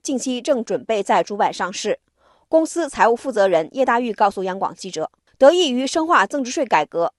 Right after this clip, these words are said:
不动产抵扣政策变更后，隆基汽车在四月份一次性抵扣了近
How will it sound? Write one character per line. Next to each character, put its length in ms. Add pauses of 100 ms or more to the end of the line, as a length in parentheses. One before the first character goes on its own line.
(160)
不 100
动 160
产 220
抵 160
扣 180
政 160
策 160
变 220
更 120
后， 280 (320)
隆 180
基 160
汽 160
车 320
在 200
四 180
月 120
份 240 (260)
一 120
次 160
性 180
抵 160
扣 200
了 140
近 220